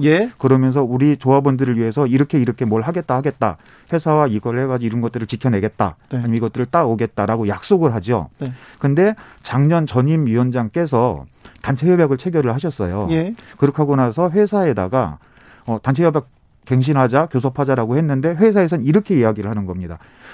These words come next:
Speaker 2: "무슨 소리야? 이제 이 년이 아니라 삼 년으로 연장됐으니까 주진우 위원장하고는 교섭 안 해도 돼."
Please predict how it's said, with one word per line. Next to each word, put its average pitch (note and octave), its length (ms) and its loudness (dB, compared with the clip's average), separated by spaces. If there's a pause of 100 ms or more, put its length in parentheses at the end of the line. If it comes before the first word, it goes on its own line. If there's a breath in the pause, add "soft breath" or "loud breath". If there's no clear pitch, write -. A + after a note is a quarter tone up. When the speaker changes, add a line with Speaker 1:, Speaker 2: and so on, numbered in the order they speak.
Speaker 2:
"무슨 F#3+ 240 4
소리야? A#2+ 540 2 (180)
이제 A#2 120 -4
이 C#3 180 4
년이 F3+ 260 4
아니라 C3+ 240 2
삼 G3+ 180 0
년으로 G#3+ 460 6
연장됐으니까 A2+ 920 -2 (600 loud breath)
주진우 D#3+ 340 2
위원장하고는 C#3+ 680 4 (180)
교섭 C3 240 2
안 A2+ 140 2
해도 C#3 180 2
돼." G2+ 300 0